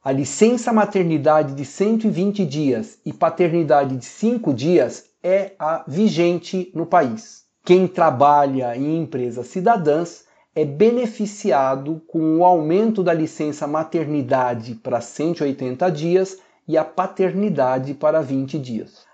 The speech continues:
Além dessas, outras leis importantes, como, por exemplo, a que protege uma mulher que queira amamentar em público sem que ela seja constrangida, precisam ser conhecidas e divulgadas.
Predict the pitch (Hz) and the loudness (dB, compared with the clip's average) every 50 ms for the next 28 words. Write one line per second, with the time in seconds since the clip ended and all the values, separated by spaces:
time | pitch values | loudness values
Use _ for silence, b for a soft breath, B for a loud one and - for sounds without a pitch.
0 | b b - 151 156 170 196 214 180 147 160 185 202 - - - 123 107 - - | b b 2 4 4 6 4 4 4 6 6 6 6 4 0 -6 -10 -10 -10 -16
1 | - - _ _ _ _ _ _ _ _ 185 214 262 254 - 247 220 196 151 143 | -20 -20 _ _ _ _ _ _ _ _ 2 2 2 2 0 2 2 2 2 2
2 | 165 170 175 170 147 165 165 160 - 165 151 135 - - 160 156 143 135 - 135 | 2 4 4 2 2 -2 -6 -4 -4 -6 -6 -4 -4 -2 -2 -2 -2 -4 -8 -12
3 | - - - - 160 160 151 156 165 160 156 151 123 127 143 139 135 131 - 131 | -14 -12 -10 -8 -6 -6 -4 -2 -2 0 0 0 0 -2 -2 -2 -2 -4 -4 -6
4 | 127 123 - 139 131 - - 175 - - 175 165 - - - 170 170 170 160 151 | -8 -6 -6 -8 -8 -6 -6 -8 -4 0 0 0 0 0 2 2 4 4 4 2
5 | 127 123 123 127 113 110 - _ _ - 151 160 165 165 170 165 165 147 151 151 | 0 -2 -4 -6 -6 -8 -12 _ _ -8 -4 -2 -2 -2 0 0 0 0 2 2
6 | 139 135 131 120 - - 165 - - _ _ - 208 226 254 262 254 247 208 185 | 2 2 0 -2 -4 -8 -10 -10 -10 _ _ 4 4 4 4 4 0 0 0 0
7 | 175 170 170 165 160 156 - - 165 170 175 180 180 - - - 160 151 139 127 | 0 -2 -2 -2 -2 -4 -2 -2 0 0 0 0 -2 -4 -6 -6 -6 -6 -4 -6
8 | 127 127 - - - 113 110 B B B B B _ - - - 208 214 226 233 | -6 -8 -8 -10 -14 -14 -14 B B B B B _ -20 -2 2 2 4 4 2
9 | 220 185 175 156 151 147 147 - - 156 143 131 139 135 131 - _ - 196 220 | 2 2 4 4 4 4 2 0 -4 -6 -4 -4 -4 -6 -8 -10 _ 0 0 0
10 | 247 233 226 - - 214 208 185 151 120 131 143 147 147 143 165 170 170 b b | 0 -2 -6 -4 -2 0 0 0 0 -2 -4 -4 -4 -4 -2 -4 -4 -4 b b
11 | b b b b _ - 190 180 - - 185 156 180 180 160 - - 165 143 135 | b b b b _ -2 -2 -2 0 -2 0 2 2 0 0 0 -2 -2 -2 -2
12 | 135 - - 220 233 247 240 233 214 - - - - 165 160 165 147 160 175 175 | -4 -2 0 0 0 2 2 0 -2 -4 -6 -8 -6 -6 -4 -4 -2 -2 -4 -4
13 | 170 - _ _ - 185 151 139 156 139 156 175 160 135 123 107 - - - - | -6 -10 _ _ -4 -4 -2 -2 -2 0 2 2 2 4 2 0 0 -4 -10 -16
14 | - - - - _ | -20 -20 -20 -20 _